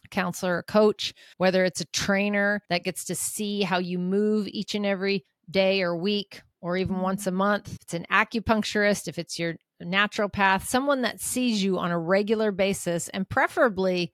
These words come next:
Speaker 1: frequently. A massage therapist is a great one. Naturopath, you may only see once a year, maybe every six months. So a masseuse, acupuncturist, a trainer,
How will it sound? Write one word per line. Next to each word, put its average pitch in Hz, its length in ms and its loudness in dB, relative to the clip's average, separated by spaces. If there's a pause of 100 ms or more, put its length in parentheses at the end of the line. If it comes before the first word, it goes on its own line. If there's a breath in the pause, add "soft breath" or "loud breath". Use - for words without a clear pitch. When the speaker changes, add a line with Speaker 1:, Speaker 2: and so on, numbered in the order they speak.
(140)
Speaker 1:
frequently. - 880 0
A 180 80 -6
massage 190 560 2
therapist 196 580 0
is 170 140 -6
a 175 60 -8
great 190 260 0
one. 190 180 -2
Naturopath, 196 640 -2
you 180 80 -2
may 180 180 -2
only 175 160 -4
see 185 280 -6
once 170 260 -8
a 156 60 -10
year, 170 440 -4 (100)
maybe 175 220 2
every 175 160 0
six - 380 -6
months. - 520 -2
So 190 400 2 (200)
a 208 60 -2
masseuse, 262 840 2
acupuncturist, 214 1300 -2
a 165 80 -6
trainer, 220 800 0